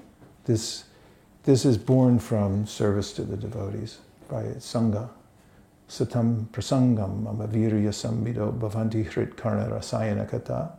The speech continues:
tajjoshana rashu apavarga vartmani shradaratir bhaktir anukramishruti. Anukramishruti means by associating with devotees, there's a step-by-step impetus that grows within the heart of the person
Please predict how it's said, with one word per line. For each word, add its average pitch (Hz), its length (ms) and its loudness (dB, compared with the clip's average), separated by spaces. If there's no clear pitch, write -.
tajjoshana 110 840 -2
rashu 110 400 -6
apavarga 107 500 -2
vartmani 110 520 -2
shradaratir 104 840 0
bhaktir 117 460 -2
anukramishruti. 113 1080 0
Anukramishruti 151 840 4
means 117 280 6
by 113 200 4
associating 113 640 2
with 104 100 0
devotees, 113 520 2
there's 117 160 2
a 110 60 4
step-by-step 113 1000 2
impetus 139 760 2
that 123 180 -2
grows 123 420 6
within 113 280 2
the 113 80 2
heart 117 380 2
of 110 180 -4
the 110 60 0
person 110 600 0